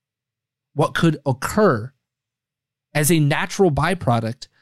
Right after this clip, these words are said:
of that action? How often are we teaching that this is a part of nature?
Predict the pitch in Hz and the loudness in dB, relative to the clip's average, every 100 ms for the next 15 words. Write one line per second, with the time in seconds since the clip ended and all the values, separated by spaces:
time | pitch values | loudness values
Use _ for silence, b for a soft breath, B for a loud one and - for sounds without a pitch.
0 | _ _ 165 143 139 131 123 - - - | _ _ 0 2 2 0 -2 -6 -12 -16
1 | _ _ _ _ _ _ _ _ _ _ | _ _ _ _ _ _ _ _ _ _
2 | _ 190 226 226 233 208 190 160 147 220 | _ -2 2 2 2 0 2 2 0 -2
3 | 220 165 139 131 143 156 160 143 135 - | -2 2 2 2 0 -2 -2 -4 -4 -2
4 | 180 151 123 127 175 180 - | -2 -2 -4 0 -2 -2 -10